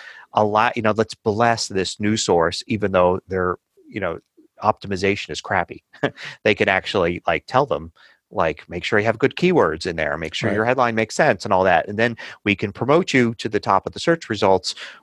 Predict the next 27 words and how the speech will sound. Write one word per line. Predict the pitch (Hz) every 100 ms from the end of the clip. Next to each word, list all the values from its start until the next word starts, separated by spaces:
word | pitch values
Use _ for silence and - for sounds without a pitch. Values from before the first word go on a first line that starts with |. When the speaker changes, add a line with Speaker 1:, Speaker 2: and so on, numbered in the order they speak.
| -
Speaker 1:
with | 123 127 120 - - -
good | 131 113
reason, | 123 190 120 90
because | 98 92 98 90 85 -
it's | 101 -
quality | - 104 98 82
stuff, | - - 98 78 - -
not | 107 101 101
just | 90 82 -
because, | 92 - 82 82 82 - - - - _
you | -
know, | 87 76 76 -
we | 98 101
know | 127
it's | 143
quality | 110 78 78
stuff, | 82 -
but |
because | 87 - 87
it | 87 113
looks | 123 -
like | -
quality | 87 78 85
stuff. | - - 80 - - - - - -
Um, | - 110 127
and | 135
also | 147 - 135 113